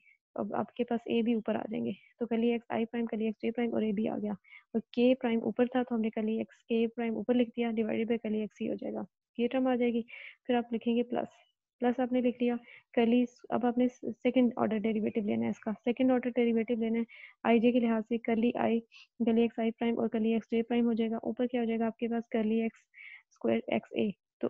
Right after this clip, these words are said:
आपने फर्स्ट जो है वो choose कर लिया, यहाँ पे ए, यहाँ पे अगर एक्सए है तो यहाँ पे भी एक्सए लिखना पड़ेगा, लेकिन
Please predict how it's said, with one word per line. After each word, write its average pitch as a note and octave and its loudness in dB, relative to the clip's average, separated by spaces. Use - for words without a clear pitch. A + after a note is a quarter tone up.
आपने A3 0
फर्स्ट A3+ -4
जो A#3+ 0
है A3+ 0
वो A3+ 2
choose A3 -4
कर A3+ -2
लिया, A3 0
यहाँ A3+ 0
पे - -4
ए, A#3 2
यहाँ A#3 4
पे B3+ 4
अगर A#3+ 4
एक्सए A3+ -4
है A#3 0
तो A#3 -4
यहाँ G#3+ -2
पे A#3 -2
भी A#3 0
एक्सए A#3 -6
लिखना A3+ -4
पड़ेगा, A3 -4
लेकिन A3+ 2